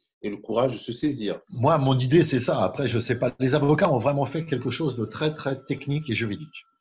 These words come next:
Speaker 2: Ça, c'était le plus important pour que ce soit archi solide, argumenté, étayé, euh, qualifié. Les faits sont tous qualifiés. Il y a,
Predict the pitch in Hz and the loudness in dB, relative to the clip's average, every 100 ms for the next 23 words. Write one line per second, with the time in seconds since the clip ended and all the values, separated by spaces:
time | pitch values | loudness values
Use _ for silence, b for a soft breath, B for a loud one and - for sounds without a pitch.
0 | _ _ _ _ - 135 127 110 135 107 | _ _ _ _ -2 0 0 -2 -2 -2
1 | - 127 123 123 - 151 151 117 - 110 | -4 -4 -4 -6 -6 -8 -8 -12 -10 -8
2 | 143 147 - 120 - 131 117 117 110 123 | -8 -8 -6 -6 -4 -6 -6 -6 -6 -8
3 | 135 _ _ _ _ _ _ 120 101 110 | -12 _ _ _ _ _ _ -10 -6 -6
4 | 113 113 - 123 131 - 113 123 107 110 | -4 -6 -4 -4 -4 -6 -6 -2 0 0
5 | 131 151 B B B B B 107 101 101 | -2 -6 B B B B B -6 -4 -4
6 | 98 98 - 143 127 131 - 147 156 104 | -6 -8 -4 -2 0 -2 -4 -8 -2 -2
7 | - 147 135 202 - - 165 - - 117 | -2 -6 -6 -10 -12 -12 -10 -10 -6 -6
8 | 113 - 110 120 143 98 95 | -6 -8 -12 -12 -14 -14 -12